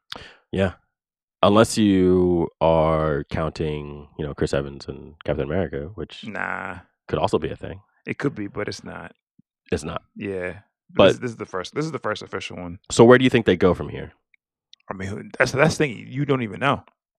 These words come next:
Speaker 1: Yeah.
Speaker 2: There's no way of calling it 'cause it's just so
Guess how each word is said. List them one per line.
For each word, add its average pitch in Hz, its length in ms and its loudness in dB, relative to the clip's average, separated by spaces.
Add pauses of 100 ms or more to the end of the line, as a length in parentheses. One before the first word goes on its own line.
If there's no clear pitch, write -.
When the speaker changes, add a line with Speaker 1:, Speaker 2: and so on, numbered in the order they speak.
(120)
Speaker 1:
Yeah. 82 160 -4 (240)
Speaker 2:
There's 131 160 0
no 143 80 6
way 139 160 6
of 95 80 -4
calling 123 280 2
it 92 120 -12
'cause 107 120 -4
it's 120 140 -2
just 120 200 -2
so 117 400 2